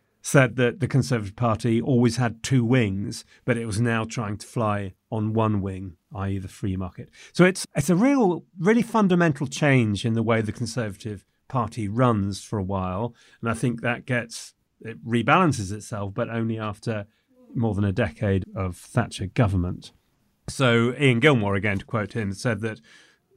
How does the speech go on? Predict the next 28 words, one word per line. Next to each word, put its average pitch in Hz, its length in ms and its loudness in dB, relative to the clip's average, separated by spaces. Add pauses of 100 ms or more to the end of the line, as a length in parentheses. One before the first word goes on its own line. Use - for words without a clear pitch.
(100)
talked 143 220 0
about 107 200 0
the 117 120 -4
interwar 135 540 4
Conservative 110 580 -4
governments, 104 400 -6
that 135 60 -8
they 120 160 -2
made 123 220 2
plenty 113 200 -4
of 98 80 -6
mistakes, 110 560 -4 (300)
but 123 140 -6
they 113 120 -2
never 120 320 2
became 113 320 -2
infected 107 640 -8
by 107 240 -2 (160)
ideology, 104 720 -2
he - 140 -16
said. 87 320 -12 (640)
Now 117 540 4 (160)
the 120 100 0
Conservative 104 580 -4
Party 95 460 -10 (320)
is 95 420 -4 (140)
infected 95 560 -8
by 92 320 -4